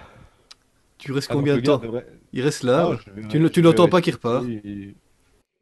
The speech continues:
Speaker 2: je re-, je vais rester là une dizaine de minutes, comme ça, tu vois, et je vais faire mine de vomir, tu vois. Genre, je vomis.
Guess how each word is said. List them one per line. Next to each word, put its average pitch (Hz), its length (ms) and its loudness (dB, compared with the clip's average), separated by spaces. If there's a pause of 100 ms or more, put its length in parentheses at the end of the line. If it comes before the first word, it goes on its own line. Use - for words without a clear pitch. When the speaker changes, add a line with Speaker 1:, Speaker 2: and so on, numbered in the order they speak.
(140)
Speaker 2:
je - 140 -20
re-, 104 180 -10
je 101 100 -20
vais 104 60 -12
rester 104 320 -10
là 110 100 -4
une 110 120 -10
dizaine 107 280 -12
de 101 100 -10
minutes, 98 360 -12
comme 107 160 -14
ça, 95 160 -14
tu - 180 -20
vois, 110 240 -8
et 98 120 -8
je 92 100 -18
vais 95 80 -10
faire 92 240 -12
mine 104 220 -12
de 95 80 -8
vomir, 92 520 -10 (340)
tu - 140 -20
vois. 107 160 -20 (760)
Genre, 101 260 -12
je 92 100 -20
vomis. 85 320 -20